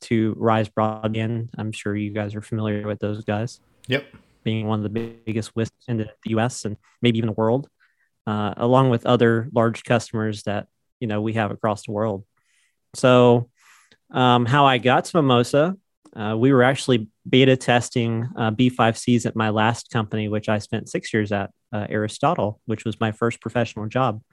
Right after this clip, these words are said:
Speaker 1: Um, I graduated college with a, a, an associate's in networking and only have barely used it. You know, lots of people who graduate school barely ever end up using their degrees anyway. It's
Speaker 2: Yeah.
Speaker 1: just a piece of paper to, to show you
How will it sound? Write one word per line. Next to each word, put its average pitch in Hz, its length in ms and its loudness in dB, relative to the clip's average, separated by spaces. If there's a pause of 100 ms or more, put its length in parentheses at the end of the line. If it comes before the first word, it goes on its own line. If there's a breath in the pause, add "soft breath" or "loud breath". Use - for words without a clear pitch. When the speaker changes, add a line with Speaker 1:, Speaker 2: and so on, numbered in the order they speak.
(720 soft breath)
Speaker 1:
Um, 107 380 -6 (180)
I 123 60 -2
graduated 143 600 4
college 131 600 4
with 120 200 0
a, 110 240 0 (520)
a, 107 200 -4
an 120 140 -2
associate's 139 480 4
in 120 100 0
networking 117 640 2
and 107 260 -4 (240)
only 151 260 6
have 120 140 0
barely 135 320 4
used 123 300 -2
it. - 140 -4
You 113 80 -4
know, 110 300 -2
lots 117 240 -2
of 123 60 -6
people 120 260 -4
who 123 60 2
graduate 113 480 0
school 123 240 -2
barely 113 340 2
ever 110 200 -2
end 123 160 -2
up 123 120 -2
using 117 260 -4
their 113 120 -6
degrees 107 420 -6
anyway. 107 400 -4
It's - 280 -18 (200)
Speaker 2:
Yeah. 101 180 -12 (240)
Speaker 1:
just - 200 -14
a 131 40 0
piece 139 240 4
of 123 80 -4
paper 123 320 2
to, 107 320 0
to 123 80 -2
show 131 240 4
you 120 340 4